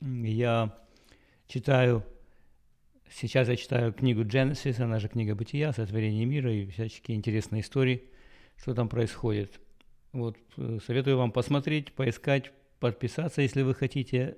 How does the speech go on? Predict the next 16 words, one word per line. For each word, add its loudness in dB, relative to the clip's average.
Все 0
ссылочки -2
на -2
все -2
каналы 4
находятся 0
в -2
описании 0
к -20
каждому 0
видео. -2
Теперь 0
начинаем 0
сегодня. -4
Начинаем -6
сегодня. -6